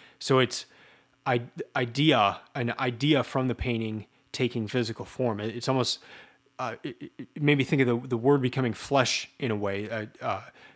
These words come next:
the idea taking physical form. And h-, here are a couple other quotes along this line. Uh, uh, these lines of, of dream versus reality. "There are plenty of things in history that are best left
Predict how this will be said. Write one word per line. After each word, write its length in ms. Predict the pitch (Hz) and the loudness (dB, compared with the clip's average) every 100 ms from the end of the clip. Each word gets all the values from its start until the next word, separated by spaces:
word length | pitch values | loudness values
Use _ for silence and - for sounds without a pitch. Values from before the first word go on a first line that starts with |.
| - | 0
the 100 | 117 | 2
idea 400 | 110 143 147 123 | 2 2 2 2
taking 340 | 139 123 120 | 0 -2 -4
physical 380 | - 131 117 120 | -4 -6 -4 -6
form. 480 | - 123 110 104 113 _ - - - - - _ _ _ - | -4 -4 -4 -6 -14 _ -20 -20 -20 -20 -20 _ _ _ -2
And 420 | 139 127 120 113 - _ _ | 2 2 2 -2 -8 _ _
h-, 280 | 127 113 - | -12 -12 0
here 120 | 185 185 | 4 4
are 60 | |
a 40 | 139 | 4
couple 280 | 143 127 | 0 2
other 160 | 123 120 | 2 2
quotes 520 | - 131 120 - - - _ | 0 2 2 0 -4 -8 _
along 460 | 117 117 113 110 98 _ _ _ _ | -2 2 2 0 -6 _ _ _ _
this 220 | 117 - | -2 0
line. 320 | 110 104 101 - _ _ _ _ _ _ - - _ _ | 0 0 -2 -8 _ _ _ _ _ _ -20 -20 _ _
Uh, 120 | 131 127 143 147 139 - | -4 -2 -6 -10 -14 -8
uh, 200 | 139 117 | -6 -4
these 220 | 117 107 | -4 -2
lines 280 | 107 107 104 | -2 -2 -4
of, 160 | 104 123 | -6 -8
of 80 | |
dream 260 | 110 113 104 | -2 -2 -2
versus 240 | 104 - | -4 -6
reality. 420 | 117 104 107 104 - - - - | -4 -2 -2 -4 -10 -16 -20 -2
"There 120 | 151 | 2
are 60 | 160 | 4
plenty 360 | - 208 240 226 | 4 4 6 4
of 100 | - | 4
things 400 | 156 156 151 135 | 2 4 4 0
in 100 | 120 | 0
history 400 | 135 - 127 127 | 0 0 0 0
that 160 | 113 | 0
are 80 | 104 | 0
best 320 | 101 117 - | 0 0 0
left 360 | 110 110 - | 0 0 -2